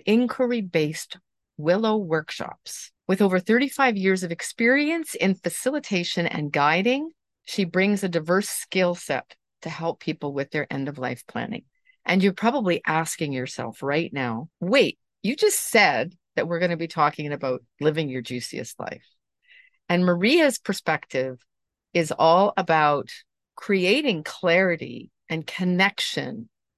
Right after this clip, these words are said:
at a deeper level so that you can actually amplify the juice in the life that you're living day to day.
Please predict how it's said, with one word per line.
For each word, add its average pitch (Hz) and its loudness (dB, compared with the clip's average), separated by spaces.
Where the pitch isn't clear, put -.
at 151 -2
a 147 2
deeper 214 -2
level 139 -2
so - 0
that 165 2
you 165 -2
can 202 0
actually 143 -4
amplify 147 -2
the 151 -4
juice 156 -6
in 151 -6
the 131 -4
life 131 -2
that - -10
you're 131 -8
living 127 -6
day 127 -10
to - -16
day. - -14